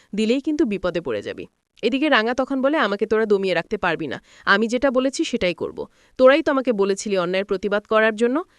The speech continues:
এখন আমিও একটা মেয়ে আর ও জঙ্গল থেকে এসেছে, আমিও জঙ্গল থেকে এসেছি, তার পাশে আমি দাঁড়াবো না? অবশ্যই আমি পাশে দাঁড়াবো।"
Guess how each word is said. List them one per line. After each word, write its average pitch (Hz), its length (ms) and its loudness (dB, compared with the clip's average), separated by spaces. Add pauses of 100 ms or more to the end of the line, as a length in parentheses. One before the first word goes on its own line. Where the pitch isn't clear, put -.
(160)
এখন 214 240 0
আমিও 240 280 4
একটা 285 200 -4
মেয়ে 220 240 4
আর 220 80 4
ও 220 160 6
জঙ্গল 214 320 2
থেকে 214 220 -2
এসেছে, 247 320 -2
আমিও 233 260 0
জঙ্গল 185 320 0
থেকে 180 200 -6
এসেছি, 185 320 -6 (360)
তার 196 140 4
পাশে 196 280 0
আমি 233 160 0
দাঁড়াবো 208 320 2
না? 302 120 2 (300)
অবশ্যই 294 420 2
আমি 294 140 2
পাশে 185 280 0
দাঁড়াবো।" 95 300 -4